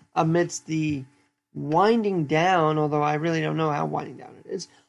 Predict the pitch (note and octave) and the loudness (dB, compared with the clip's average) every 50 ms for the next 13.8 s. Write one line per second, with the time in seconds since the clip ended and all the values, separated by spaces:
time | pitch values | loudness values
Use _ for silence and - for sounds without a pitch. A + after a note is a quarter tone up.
0 | _ _ - F3 F#3+ F#3 E3 E3+ D#3+ - - - F3+ F#3 F3+ F3 F3 G3+ G3+ F3+ | _ _ 4 4 4 4 4 -2 -4 -6 -6 -6 -2 -2 -2 0 2 0 0 0
1 | C3+ - - - D#3+ E3 D#3+ - E3+ F#3 F3+ F#3 F#3+ F3 D#3+ F3 G3+ G#3 E3 C#3+ | -4 -12 -8 -4 -4 -4 0 2 2 2 4 4 2 2 2 2 4 4 4 4
2 | C3+ D#3 E3+ F3 F#3+ G3 F#3 D3+ - F#3+ F#3+ E3+ D#3 D#3 D3+ D3+ D#3 E3+ F3 E3 | 4 4 4 4 4 2 2 0 -2 -2 -2 -2 -2 -4 -4 -2 0 2 2 2
3 | D#3 C#3+ - - - - _ _ _ _ _ - D#3+ E3+ F3+ E3+ D#3 D#3 D3 - | 2 0 -4 -12 -20 -20 _ _ _ _ _ 0 2 4 4 4 2 -2 -6 -6
4 | - E3+ D#3+ D#3+ D3+ D3 D#3 B2+ - - E3+ E3+ E3+ - - F3 - - F3 F3 | 0 2 2 4 4 0 -2 -6 -6 -8 -6 -6 -6 -6 -8 -12 -10 -4 -2 0
5 | E3 D#3 D#3 E3 D#3+ D#3+ D3+ C#3+ C3+ C3 _ _ _ _ _ _ _ - E3+ E3+ | 0 0 0 0 0 2 2 0 -2 -4 _ _ _ _ _ _ _ -2 0 2
6 | F3 E3+ D#3+ - - E3 D#3+ D#3+ D3 D#3 D3+ C#3 E3 D#3+ - D3+ - - - F3 | 4 2 2 0 0 -2 -2 0 -2 -4 -6 -6 -6 -6 -6 -10 -12 -2 4 4
7 | F3+ D#3+ D3+ D3 C#3 B2+ - - - _ _ _ _ - F3 F3+ F3+ - - - | 4 4 4 -2 -4 -4 -8 -16 -20 _ _ _ _ -4 0 0 0 0 -4 -8
8 | - G3 G#3 G#3 F3 D#3+ - - - A#3 B3+ C4 B3+ B3+ D4+ F4+ F4+ E4 C4+ B3 | 0 4 4 4 4 0 -8 -12 -6 -2 0 0 2 4 6 6 6 6 4 4
9 | A#3 G#3+ F#3 E3 _ _ _ - E4+ E4+ D#4+ - - - G#3 G3 F#3+ F#3+ F#3 F#3+ | 4 2 2 -2 _ _ _ 2 4 4 4 2 0 0 2 2 2 2 0 -2
10 | F3+ - _ _ _ _ _ _ _ _ _ _ _ _ _ _ _ _ - B3 | -4 -10 _ _ _ _ _ _ _ _ _ _ _ _ _ _ _ _ 4 6
11 | C#4+ D4+ C#4+ C4+ B3 A#3+ A#3+ A3+ G#3 F#3+ E3+ D#3 - - - - C4 A3+ E3+ B2+ | 6 6 6 2 -2 0 0 2 2 2 0 -2 -8 -14 -2 2 2 4 4 2
12 | - - _ _ _ _ _ _ _ _ - E3 F3 D#3+ E3+ E3 D#3+ D#3 D3+ D3 | -2 -10 _ _ _ _ _ _ _ _ 0 0 0 2 2 4 4 4 4 2
13 | D3+ D3 C#3+ D3+ C#3+ C3 - - - C3+ - - C#3+ D3+ A2+ | -2 -2 -2 -2 -4 -4 -8 -14 -16 -14 -14 -14 -14 -16 -18